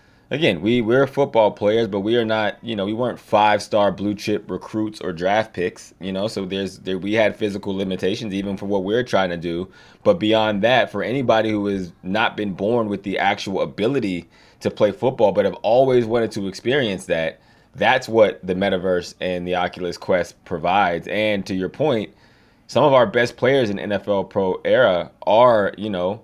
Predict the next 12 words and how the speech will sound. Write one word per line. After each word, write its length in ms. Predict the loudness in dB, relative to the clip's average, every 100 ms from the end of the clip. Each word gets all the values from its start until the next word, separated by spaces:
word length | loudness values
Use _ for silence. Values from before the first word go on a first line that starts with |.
| _
mobility 500 | -6 -2 0 0 -2
impaired. 480 | 0 0 2 -2 -6
And, 140 | -8 -6
you 80 |
know, 100 | -4
we 120 | -2 -2
have 140 | -2
people 280 | -4 -6 -6
in 120 | -4
wheelchairs 440 | -2 -2 -2 -4
who, 180 | -4 -6
who 320 | -4 -4 -6